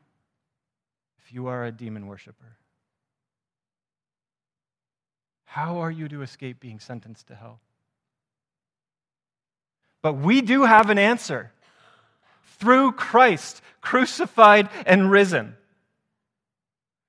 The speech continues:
The second thing to remember is that Christ has triumphed over Satan.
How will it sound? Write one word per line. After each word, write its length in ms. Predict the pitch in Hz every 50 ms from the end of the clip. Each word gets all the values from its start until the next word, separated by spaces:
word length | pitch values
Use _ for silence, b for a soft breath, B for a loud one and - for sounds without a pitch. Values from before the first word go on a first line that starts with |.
| _ _ _
The 60 | 165
second 360 | - - - 214 202 247 208
thing 160 | 175 220 190 160
to 80 | 185
remember 360 | 180 180 175 180 180 185 175
is 160 | 175 165 156 143
that 220 | 170 156 - -
Christ 560 | - - - 185 196 208 220 240 220 - b b b b
has 220 | - 165 156 160 -
triumphed 920 | - - - 185 190 208 233 269 247 208 170 151 165 190 - - _ b b b b b -
over 240 | 185 196 190 196
Satan. 560 | 180 - - 190 185 180 175 - 135 107 92